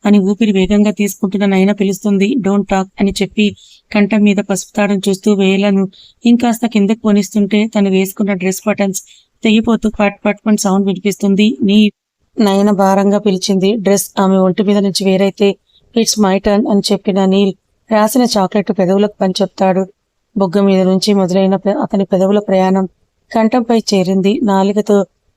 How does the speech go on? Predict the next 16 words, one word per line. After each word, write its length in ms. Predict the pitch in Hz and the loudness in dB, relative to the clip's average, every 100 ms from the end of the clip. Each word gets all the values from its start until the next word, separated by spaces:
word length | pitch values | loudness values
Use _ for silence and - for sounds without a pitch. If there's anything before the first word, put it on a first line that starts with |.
| - | -4
లిక్ 280 | 208 202 - | -2 -2 0
చేసి 240 | 208 - | 0 0
ఎర్రగా 400 | 202 175 196 208 | 0 0 0 0
మారిన 320 | 202 196 185 190 | 0 0 0 -2
కంఠానికి 520 | - 185 208 202 180 | -2 -2 0 -2 -2
సైడ్స్ 360 | 196 185 - | -2 -2 0
పైన 120 | 208 190 | -2 -2
ఇచ్చిన 220 | - 190 | 0 0
నీల్ 280 | 190 190 180 _ _ _ - | 2 0 -2 _ _ _ -2
నయనని 360 | 202 208 208 202 | 2 2 2 2
చూస్తాడు. 460 | 208 190 202 185 | 0 0 0 0
ఊపిరి 420 | 220 208 196 214 | -2 -4 -2 -2
భారంగా 420 | 185 190 185 196 196 | 2 2 2 0 -2
తీసుకుంటూ 600 | 202 196 - 185 202 196 _ _ _ - | -4 -4 -4 -4 -4 -6 _ _ _ -4
పెదాలను 460 | 214 226 247 233 208 | 0 2 2 2 0
దిగబట్టి 560 | 190 196 202 - 202 | 0 -2 -4 -2 -2